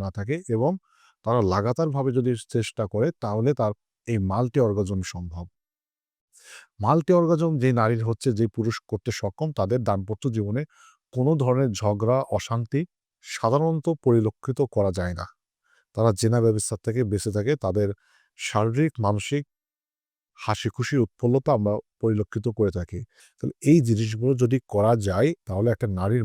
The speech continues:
মাল্টি অর্গাজম হবে। আর যদি যোনিপথ বা লিঙ্গ যদি শুকিয়ে যায়, সেই ক্ষেত্রে আপনি পিএল, ইজি, কেওয়াই জেল ইউজ করতে পারেন, তাহলে কিন্তু খুব সহজে মিলন করা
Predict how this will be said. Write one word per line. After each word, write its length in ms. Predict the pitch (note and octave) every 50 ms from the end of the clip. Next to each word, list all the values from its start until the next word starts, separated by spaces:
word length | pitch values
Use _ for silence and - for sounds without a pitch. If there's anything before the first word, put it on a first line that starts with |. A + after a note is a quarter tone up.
| F#2+ F2+
মাল্টি 300 | F2+ G#2+ A#2 A2+ - A#2+ G#2
অর্গাজম 340 | G2 G2 G2+ F#2 G2+ G2 F2 F2 F2+
হবে। 180 | F2+ F#2 F#2 F2+ - _ _ _ _ _ _ _
আর 140 | - G2+ A#2 A2 G#2
যদি 180 | C3+ C3+ E3 F3 E3+ - - _ _ _ _ _ _ _ _ _ _ _ _
যোনিপথ 520 | A2 G2 B2 B2 C3+ D3+ B2+ - C#3 C3+ B2 A#2+
বা 60 | B2 A#2 G#2+
লিঙ্গ 160 | A2 A2+ A2+ B2+ B2+ B2
যদি 120 | B2+ B2+ A#2+ - -
শুকিয়ে 320 | C#3 B2 - D3 C#3+ B2 G#2 G#2+
যায়, 160 | A2 D3+ F#3+ - _ _ _ _ _ -
সেই 180 | - C3 A#2+ -
ক্ষেত্রে 240 | - A#2+ A#2 - C#3 B2
আপনি 140 | A2 A2+ B2+ A#2 - _
পিএল, 340 | B2 B2 A#2+ A#2 A#2 A#2 A#2+ - - A#2+
ইজি, 220 | G#2+ G2+ G#2 A2+ A2 G2+ -
কেওয়াই 320 | A2+ A2 G#2+ G#2+ A2 G#2+ G2+ F#2+ F#2
জেল 140 | G#2+ G#2+ A2+
ইউজ 120 | A2 G2+ - - -
করতে 200 | A2+ G#2 - - A#2 -
পারেন, 200 | A#2 A2+ C3 C#3+ C3 -
তাহলে 220 | G#2 G#2 G#2+ A2+ A2 A#2
কিন্তু 220 | A#2 A2+ A#2 F3 F#3 - _ _ _ _ _ _ _ _ _
খুব 100 | - C3+ - -
সহজে 300 | - - A2 A2+ A#2 B2+ A#2+
মিলন 280 | G#2+ G#2 G#2 G#2+ G#2+ G2+
করা 200 | - A2+ G#2 G2